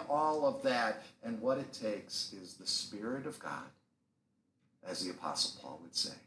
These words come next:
the Spirit of God to change our hearts. As God told the prophet Jeremiah, "I will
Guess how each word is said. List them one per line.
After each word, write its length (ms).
the 60
Spirit 440
of 120
God 280
to 120
change 920
our 200
hearts. 800
As 140
God 320
told 260
the 40
prophet 440
Jeremiah, 680
"I 100
will 200